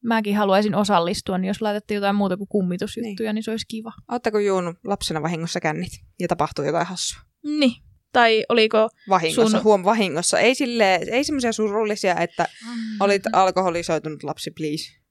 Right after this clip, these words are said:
Speaker 3: Niin, ei semmosia,
Speaker 2: Mm.
Speaker 3: vaan vahinkoit-, ei va-, ja sitten, jos, jos sulla on joku semmonen, että mummo on kertonut kaukaisen, kaukaisen, kaukaisen isosetä, tädin, serkun, kummin, kaiman, kuinka se varasti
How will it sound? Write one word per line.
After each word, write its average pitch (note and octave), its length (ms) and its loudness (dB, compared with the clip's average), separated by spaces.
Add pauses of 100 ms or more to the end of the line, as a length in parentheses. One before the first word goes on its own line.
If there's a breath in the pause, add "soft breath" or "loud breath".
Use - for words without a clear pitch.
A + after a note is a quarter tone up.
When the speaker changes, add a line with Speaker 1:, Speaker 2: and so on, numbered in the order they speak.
Speaker 3:
Niin, A3+ 280 4
ei B3+ 80 8
semmosia, F#3 580 0
Speaker 2:
Mm. - 200 -12 (100)
Speaker 3:
vaan G#3+ 140 4
vahinkoit-, B3+ 540 2
ei G#3 120 0
va-, D#3+ 60 -2 (280 loud breath)
ja A#3+ 80 4
sitten, D4+ 320 2 (300 loud breath)
jos, B3+ 520 2
jos B3+ 260 4
sulla A#3 220 6
on A3 100 6
joku G#3+ 200 0
semmonen, G#3+ 520 2
että G#3 240 -2
mummo G#3 380 6
on G3 80 0
kertonut F#3+ 500 -2
kaukaisen, F#3 600 -4
kaukaisen, F3 540 -10
kaukaisen F3 580 -8
isosetä, - 640 -4
tädin, D#3+ 340 -4
serkun, F#3+ 380 -4
kummin, F#3+ 360 -4
kaiman, F3+ 400 -4
kuinka F3+ 380 -4
se G3+ 240 0
varasti F#3 560 -2